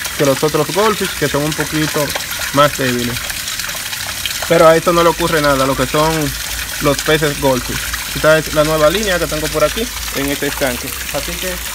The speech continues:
vamos para otro estanque más de peces. Seguimos. Y continuamos por aquí, mi gente. Bueno, esto afecta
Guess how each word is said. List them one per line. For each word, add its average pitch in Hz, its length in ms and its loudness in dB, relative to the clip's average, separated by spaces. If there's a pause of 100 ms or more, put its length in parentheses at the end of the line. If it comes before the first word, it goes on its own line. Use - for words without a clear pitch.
(140)
vamos 165 180 -6
para 160 220 -2
otro 160 220 -6
estanque 220 460 -6 (1300)
más 190 260 0 (840)
de 160 120 -2
peces. 143 320 -6 (360)
Seguimos. 151 360 -6 (1900)
Y 240 140 -4
continuamos 226 440 2
por 226 120 2
aquí, 196 220 4
mi 185 100 -6
gente. 175 200 -2
Bueno, 190 240 0
esto 220 300 2
afecta 247 480 0